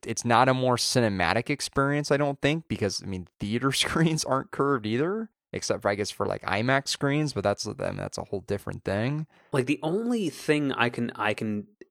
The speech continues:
Speaker 2: uh, fathom being nice about that would be for gaming,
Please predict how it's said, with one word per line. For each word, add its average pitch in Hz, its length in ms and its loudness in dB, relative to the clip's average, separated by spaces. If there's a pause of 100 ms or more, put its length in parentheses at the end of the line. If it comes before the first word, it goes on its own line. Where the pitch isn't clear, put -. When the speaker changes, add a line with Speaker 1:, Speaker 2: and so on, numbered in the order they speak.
Speaker 2:
uh, 117 1040 -12
fathom 107 680 0
being 101 360 -4
nice 98 280 -2
about 143 260 2
that 156 200 0
would 107 220 -2
be 107 160 0
for - 280 -8
gaming, 123 640 -4